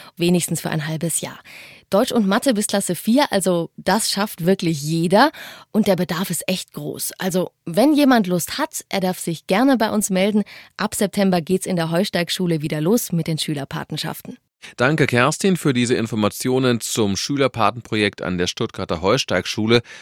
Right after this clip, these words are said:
Speaker 2: Falls Sie mehr dazu wissen wollen, dann schicken Sie uns einfach eine Mail an info at radio minus m punkt de. So, Ben, und jetzt zu dir. Sie sollten mal sehen, wie der hier ständig mit seinen Händen rumfuchtelt, weil er auch noch was sagen will. Also, Ben, worum geht's denn?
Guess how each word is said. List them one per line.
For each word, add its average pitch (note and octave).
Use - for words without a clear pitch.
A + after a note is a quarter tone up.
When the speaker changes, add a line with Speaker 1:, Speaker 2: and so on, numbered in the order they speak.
Speaker 2:
Falls G2+
Sie B2+
mehr C3
dazu A2+
wissen A#2
wollen, A2+
dann F#2+
schicken G#2
Sie G2+
uns F#2+
einfach E2+
eine D2+
Mail F#2
an -
info -
at -
radio E2
minus F2+
m D#2+
punkt E2
de. E2
So, B2
Ben, G#2
und G2
jetzt A2
zu A2
dir. F#2+
Sie F2+
sollten A#2
mal G#2
sehen, G#2
wie G2
der G2+
hier G2+
ständig A2
mit G2+
seinen F2
Händen A2
rumfuchtelt, F2+
weil G2
er G#2
auch -
noch F#2
was F#2
sagen F#2+
will. D2
Also, F2+
Ben, D2+
worum D#2+
geht's F2+
denn? C#2+